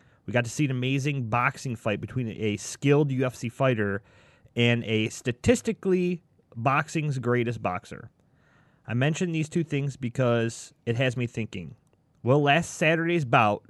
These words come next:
be the beginning of a new era of combat sports? Do you think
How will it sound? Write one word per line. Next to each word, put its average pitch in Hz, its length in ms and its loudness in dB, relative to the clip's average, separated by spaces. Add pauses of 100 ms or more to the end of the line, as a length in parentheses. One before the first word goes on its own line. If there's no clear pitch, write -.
be 120 120 -2
the 123 100 -2
beginning 123 380 -2
of 139 80 -2
a 135 40 0
new 127 380 0
era 127 320 4
of 117 140 0
combat 131 480 0
sports? - 480 -12
Do 98 200 -10
you 113 200 -4
think 117 680 -4